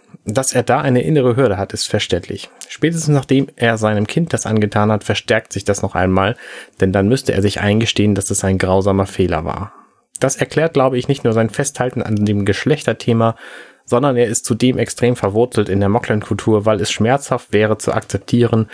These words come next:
dass es da auch Falsches geben kann. Ja, wie er sich verhält, ist mindestens schwierig, manches toxisch, aber wie ihr auch sagt, tut er das nicht aus Boshaftigkeit heraus, sondern aus seiner Situation heraus.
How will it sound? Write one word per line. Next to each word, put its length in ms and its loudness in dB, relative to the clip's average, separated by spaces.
dass 160 -2
es 100 -6
da 140 0
auch 160 0
Falsches 580 -4
geben 320 0
kann. 300 -4
Ja, 260 2
wie 80 2
er 100 2
sich 180 -2
verhält, 260 0
ist 100 -4
mindestens 320 2
schwierig, 400 0
manches 540 0
toxisch, 680 -4
aber 260 -2
wie 160 0
ihr 120 0
auch 120 0
sagt, 420 -2
tut 220 -2
er 60 2
das 180 0
nicht 320 -2
aus 220 0
Boshaftigkeit 760 -2
heraus, 360 0
sondern 300 2
aus 140 0
seiner 240 2
Situation 540 0
heraus. 440 -2